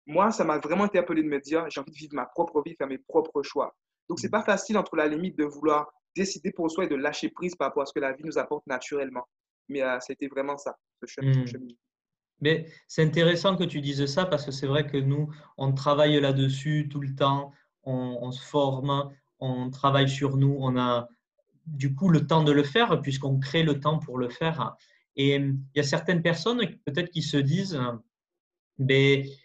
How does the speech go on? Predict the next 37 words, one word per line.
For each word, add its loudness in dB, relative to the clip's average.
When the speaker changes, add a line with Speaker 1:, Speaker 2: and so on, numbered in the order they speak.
Speaker 2:
euh, 2
qu'elles 0
sont 0
pas 6
dans 4
la 4
bonne 6
famille, 2
hein, -2
qu'elles -2
ont -4
pas -4
les 4
bons 0
amis, 0
qu'elles -4
sont -8
pas -2
dans 0
le -4
bon -6
pays, -4
le -2
bon -2
environnement. 0
Qu'est-ce -10
que -8
tu -10
dirais -2
à 0
ces, -6
à, -18
à -12
ces -4
personnes, 0
euh ? -2
Speaker 1:
Ouais. -2